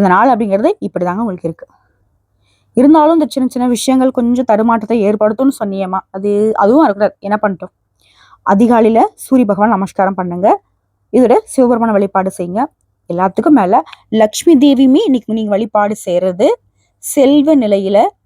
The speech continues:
நல்ல வளமான நிலையான வாழ்க்கை நிலையை ஏற்படுத்தும். இதோட இன்னைக்கு நீங்க சொல்ல வேண்டிய மந்திரச்சொல் ஓம் நமக் சிவாய. இந்த மந்திரச்சொல்ல நூத்தி எட்டு முறை சொல்றது சிறப்பு. முடிஞ்ச கைகளால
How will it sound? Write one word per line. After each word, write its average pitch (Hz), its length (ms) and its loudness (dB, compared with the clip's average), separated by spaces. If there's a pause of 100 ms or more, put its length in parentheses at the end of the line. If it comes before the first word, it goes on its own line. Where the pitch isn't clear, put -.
(140)
நல்ல 233 340 2 (100)
வளமான 226 600 2 (320)
நிலையான 240 600 2 (800)
வாழ்க்கை 269 380 2
நிலையை 233 400 0 (240)
ஏற்படுத்தும். 180 480 -6 (720)
இதோட 208 220 2 (140)
இன்னைக்கு 247 400 2
நீங்க 208 240 0
சொல்ல 190 200 0
வேண்டிய 196 300 -2
மந்திரச்சொல் 175 540 -6 (640)
ஓம் 226 320 2
நமக் 202 240 -4
சிவாய. 190 500 0 (360)
இந்த 208 280 -2
மந்திரச்சொல்ல 208 680 0
நூத்தி 269 420 0
எட்டு - 180 -6
முறை 208 220 0
சொல்றது 190 260 -2
சிறப்பு. - 340 -8 (200)
முடிஞ்ச 196 280 -2 (140)
கைகளால 190 400 2